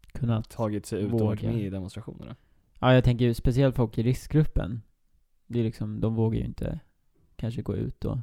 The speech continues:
Speaker 1: Eller om de gör det så är det liksom en stor risk för dem.
Speaker 2: Ja.
Speaker 1: Så det är jättejobbigt att, jag vet inte, det är dålig timing med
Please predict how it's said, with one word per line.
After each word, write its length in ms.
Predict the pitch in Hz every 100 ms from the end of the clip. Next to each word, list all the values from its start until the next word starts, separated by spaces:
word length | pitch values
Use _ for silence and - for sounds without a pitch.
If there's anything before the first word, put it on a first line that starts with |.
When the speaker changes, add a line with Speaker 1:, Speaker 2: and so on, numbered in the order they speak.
| -
Speaker 1:
Eller 160 | - 117
om 140 | 117
de 160 | 113 113
gör 260 | 120 147 117
det 180 | 110
så 140 | - 117
är 80 | 110
det 60 |
liksom 280 | - - 113
en 100 | 117
stor 240 | - 110
risk 300 | 117 - -
för 120 | - 110
dem. 260 | 113 117 - -
Speaker 2:
Ja. 240 | 113 107 101 _ _
Speaker 1:
Så 160 | - 117
det 80 |
är 60 | 117
jättejobbigt 720 | 113 113 - 110 127 117 - 113
att, 240 | 113 - - _ _ _ _ _ -
jag 140 | 131 117
vet 120 | 82
inte, 140 | - -
det 140 | - 120
är 100 | 123
dålig 460 | 127 127 113 110 - -
timing 360 | 123 107 101 113
med 360 | 104 107 101